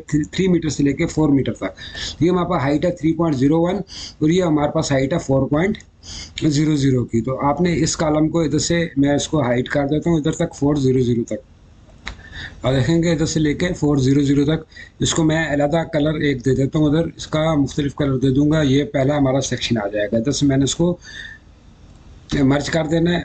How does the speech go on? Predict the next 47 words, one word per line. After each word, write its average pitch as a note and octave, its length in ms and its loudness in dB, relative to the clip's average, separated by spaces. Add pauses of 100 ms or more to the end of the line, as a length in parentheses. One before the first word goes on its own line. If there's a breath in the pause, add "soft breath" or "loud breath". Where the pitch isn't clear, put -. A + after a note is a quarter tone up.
और D3 160 2
अभी D3 240 2
आप D3 140 0
देखेंगे D#3 360 0
ये D#3 100 4
वहाँ C#3 140 2
पर D3+ 80 0
जो D3 100 2
section D3 440 0
है, D#3+ 100 2
इस C#3 120 -2
section - 280 0
number C#3+ 220 4
six - 380 -2
आया, - 260 -8 (360 loud breath)
तो C3+ 60 2
आपने C#3+ 200 0
इधर F3 200 0 (280)
six - 300 -2
number C3 180 2
लिख A#2 160 0
देना। A2 260 0
ये C#3 120 4
हमारे C#3+ 160 2
पास C#3+ 160 -2
section, E3+ 380 0
अ, C3 400 0
सिक्स D3+ 300 -2
का C3+ 100 -2
आ D#3+ 120 0
गया। D#3+ 260 0
उसके D#3 260 -4
बाद D3+ 140 0
नेक्स्ट C3 380 0
है D#3+ 60 2
हमारे C3+ 200 2
पास D3 160 -2
section C3 280 -2
five, G2+ 340 -4 (600 loud breath)
फ़ोर D#3+ 140 2
पॉइंट F3 240 0
वन C#3+ 140 2
से E3 140 0
लेके D3+ 320 0
five C3 420 -2
meter A2+ 260 0
तक। G#2+ 200 -2